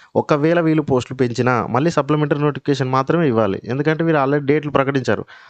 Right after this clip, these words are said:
మరి ఇదంతా క్యాన్సిల్ చేసి మళ్ళీ కొత్తగా ఇస్తారా ఏంటి? ఆ నోటిఫికేషన్ ఇచ్చాము, డేట్లు ఇచ్చాము, so ఇక మీ పనిలో మీరు ఉండండి, so మాకు ప్రభుత్వం వచ్చేసింది, ఇక మా పనిలో మేము ఉంటాం అని చెప్పేసి అదే విధంగా భావిస్తున్నట్టున్నారు. So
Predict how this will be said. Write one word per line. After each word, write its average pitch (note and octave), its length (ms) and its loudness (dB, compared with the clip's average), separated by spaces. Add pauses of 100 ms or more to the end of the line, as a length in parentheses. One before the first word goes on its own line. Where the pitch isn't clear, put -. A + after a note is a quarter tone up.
(160)
మరి B2+ 180 4
ఇదంతా B2+ 320 0 (300)
క్యాన్సిల్ C3+ 360 0
చేసి C3+ 220 0
మళ్ళీ C#3 220 2
కొత్తగా B2+ 260 0
ఇస్తారా A#2 280 0 (460)
ఏంటి? C#3 220 0 (300)
ఆ A#2 120 -2
నోటిఫికేషన్ C3 480 -2
ఇచ్చాము, C#3 320 -2
డేట్లు C3 260 0
ఇచ్చాము, C3+ 280 -2 (440)
so D3+ 120 2
ఇక D3 180 2
మీ C#3+ 140 2
పనిలో C#3+ 240 2 (100)
మీరు C#3 180 2
ఉండండి, C3+ 320 0 (380)
so C3+ 100 0 (180)
మాకు A#2+ 160 -2 (140)
ప్రభుత్వం B2+ 440 0
వచ్చేసింది, B2+ 440 -2
ఇక C3 140 -4
మా A#2 80 2 (100)
పనిలో A#2+ 300 0
మేము A2+ 180 0
ఉంటాం A2+ 240 0
అని A2 140 0
చెప్పేసి A2+ 360 -2 (440)
అదే B2 260 2
విధంగా A#2 320 0
భావిస్తున్నట్టున్నారు. A2 720 -4 (480)
So D#3 60 0